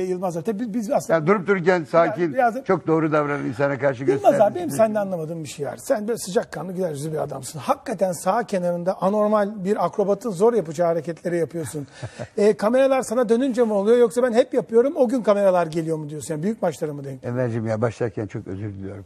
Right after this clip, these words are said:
Speaker 2: Mehmet Ali abi ve Toktamış Ateş hocamıza ben de
Speaker 1: Evet.
Speaker 2: başsağlığı dilemek istiyorum.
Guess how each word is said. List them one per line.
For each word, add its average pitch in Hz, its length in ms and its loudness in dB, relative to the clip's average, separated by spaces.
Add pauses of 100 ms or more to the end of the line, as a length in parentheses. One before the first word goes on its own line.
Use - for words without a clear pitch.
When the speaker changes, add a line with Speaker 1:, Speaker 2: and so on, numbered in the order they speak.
(500)
Speaker 2:
Mehmet 104 320 -6
Ali 107 160 -4
abi 98 440 -6 (160)
ve 101 180 -8
Toktamış 95 460 -12
Ateş 95 240 -14
hocamıza 95 500 -12
ben 98 180 -6
de 98 40 -14 (180)
Speaker 1:
Evet. 170 140 0
Speaker 2:
başsağlığı 95 320 -12
dilemek 92 320 -14
istiyorum. - 340 -14